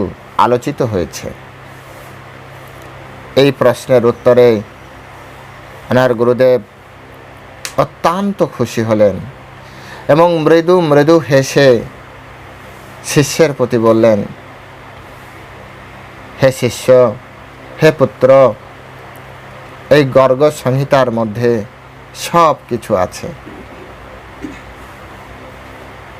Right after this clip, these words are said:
একজন প্রেমী ভক্তের জন্য যা কিছু দরকার,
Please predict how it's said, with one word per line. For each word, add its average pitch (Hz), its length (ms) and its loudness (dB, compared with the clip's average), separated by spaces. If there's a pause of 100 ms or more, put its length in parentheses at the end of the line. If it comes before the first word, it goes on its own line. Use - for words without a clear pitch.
(1600)
একজন 165 240 0 (100)
প্রেমী 170 280 2
ভক্তের 160 500 0 (120)
জন্য 156 220 2 (2250)
যা 160 120 2 (160)
কিছু 160 220 -4 (160)
দরকার, 113 460 0